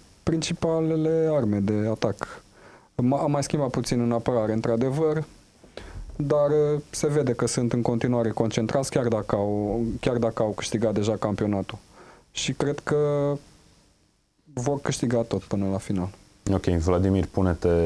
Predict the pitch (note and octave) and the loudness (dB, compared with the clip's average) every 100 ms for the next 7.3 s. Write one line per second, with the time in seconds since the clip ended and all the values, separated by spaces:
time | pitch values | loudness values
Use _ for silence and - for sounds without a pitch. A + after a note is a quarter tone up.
0 | E2 - E2 F2 E2 F#2 E2 D#2+ D#2+ D#2 | 0 0 0 0 0 -2 0 0 2 2
1 | D#2 D2+ D#2 D2+ D#2 D2 - - E2+ D#2 | 0 0 -2 -2 -2 0 -4 -2 2 4
2 | D#2+ D#2 D#2 D#2+ E2 D#2+ D2+ - D#2+ D#2 | 4 2 2 2 2 2 0 0 0 2
3 | D#2 D2+ - - - F2+ E2 - F2+ E2+ | 0 -4 -10 -6 0 0 0 0 2 2
4 | - - D#2+ D2+ D#2+ - D2+ D2 C#2+ - | 0 -2 -2 -2 -2 0 0 0 0 -2
5 | D2+ D2+ - - D#2+ D#2+ D#2+ D#2 D2+ D#2+ | -2 -4 -6 -2 0 0 0 -2 0 -2
6 | D2+ D#2 D2+ - D#2 - D2+ D#2+ D2 D2+ | -2 -2 -2 -2 -2 0 0 0 -2 -2
7 | C#2+ - | -6 -8